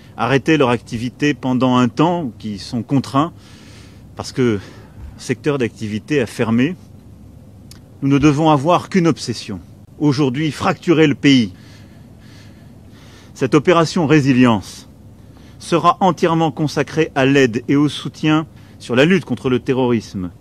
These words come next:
Nous sommes en guerre et face à ce qui se profile, ce pic de l'épidémie qui est devant nous,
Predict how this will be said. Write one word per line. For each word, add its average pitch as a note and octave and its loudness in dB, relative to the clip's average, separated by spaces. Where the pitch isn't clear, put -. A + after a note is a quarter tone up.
Nous B2+ 0
sommes F#3 4
en F3 4
guerre F#3 4
et D#3+ 2
face E3+ -2
à D#3+ 0
ce - -8
qui D3+ -8
se - -4
profile, E3 2
ce - -6
pic - -10
de A#2+ 4
l'épidémie D#3+ 2
qui B2+ -6
est C3 -2
devant B2+ 0
nous, D3 0